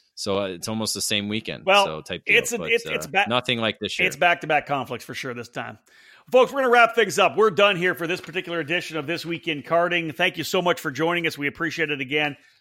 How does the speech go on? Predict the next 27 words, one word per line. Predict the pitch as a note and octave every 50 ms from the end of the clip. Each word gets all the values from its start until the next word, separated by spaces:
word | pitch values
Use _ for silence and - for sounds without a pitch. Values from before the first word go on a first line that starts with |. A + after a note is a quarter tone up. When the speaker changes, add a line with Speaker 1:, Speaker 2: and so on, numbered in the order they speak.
| _ _ _ -
Speaker 2:
Do | G#3+ C#4+
us | C4 G#3+
a | A#3
favor. | - B3 A#3 G3+ D3+ A#2+ - -
If | -
you | - C3+
have | A#2 - F3+ F#3
not | F3+ G3+ G3 F3+ D3+
downloaded | F3+ F3 F3 F3+ E3+ E3+ E3 D#3 C#3+
the | D3 D#3+ -
app, | D3+ D3+ C#3+ C3+ - _ _ _ _
make | D#3 E3 F3+ E3+ _ -
that | E3 D#3+ D#3+ E3
happen. | C3+ C3+ D3+ D3+ D3 - - B2 A2 -
Get | D#3+ E3+ -
the | F3+ F3
app | F3 F3 F3 - _ _ _ _ -
downloaded | D3 D#3+ E3+ E3+ E3 E3+ E3+ D#3 C#3+
to | C#3
your | C#3 C#3
mobile | C#3 D#3 E3 D3 D3+
device. | C3+ C#3 B2+ A2+ D#3 D#3+ E3 D#3 - -
You | D3 C#3
are | C3+ C#3
able | C#3+ C3 C3
to | B2 - _ _ -
get | - D#3+ -